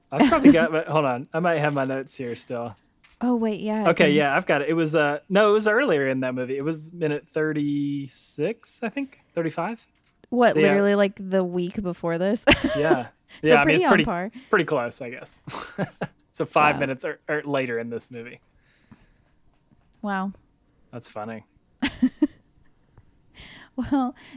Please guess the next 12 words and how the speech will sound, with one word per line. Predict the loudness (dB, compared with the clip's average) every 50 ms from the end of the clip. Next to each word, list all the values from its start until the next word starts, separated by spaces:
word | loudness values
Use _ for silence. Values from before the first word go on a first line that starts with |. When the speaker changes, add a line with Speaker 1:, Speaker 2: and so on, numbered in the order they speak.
| -8 -4
Speaker 2:
do | 0
you | 2 2 2 2
want | 2 2 2 2 0 -2 -4 _ -8
to | -4 -2 -2 0 0 0 -2 -2 -4 -6 -8 _ -20 -20 -20 -20 _ -10
plug | -8 -4 -2 0 0 0 0 -2
what | -2 -2 -2
you're | -2 -2
doing | -2 -2 -2 -2 -2 -2 -4 -4
with | -6 -6 -8 -8
your | -8 -8 -6
sound | -6 -6 -4 -4 -2 -2 -2 -2 -2
stuff? | -4 -4 -4 -4 -4 -6 -12 -18 -20 -20 -20 -20